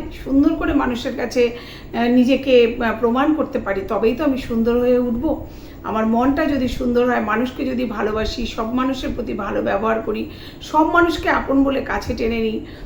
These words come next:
উম, কারোর সঙ্গে খারাপ ব্যবহার না করি, আহ, গরিব দেখলে তাকে দূরে সরে না যাই, আহ, মানুষের কষ্ট দেখে কষ্ট না পাওয়া,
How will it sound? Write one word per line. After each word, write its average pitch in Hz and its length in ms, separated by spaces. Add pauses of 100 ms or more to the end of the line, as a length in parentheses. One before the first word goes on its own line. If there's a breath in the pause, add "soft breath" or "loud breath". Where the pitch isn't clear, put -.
(160 loud breath)
উম, 233 160
কারোর 269 280
সঙ্গে 311 460
খারাপ 247 360
ব্যবহার 247 440
না 262 120
করি, 240 440 (300 loud breath)
আহ, 226 240
গরিব 320 340
দেখলে 302 320
তাকে 262 220
দূরে 262 300
সরে 262 280
না 240 180
যাই, 233 360
আহ, 226 480
মানুষের 240 440
কষ্ট 226 280
দেখে 254 520
কষ্ট - 340
না 302 340
পাওয়া, - 340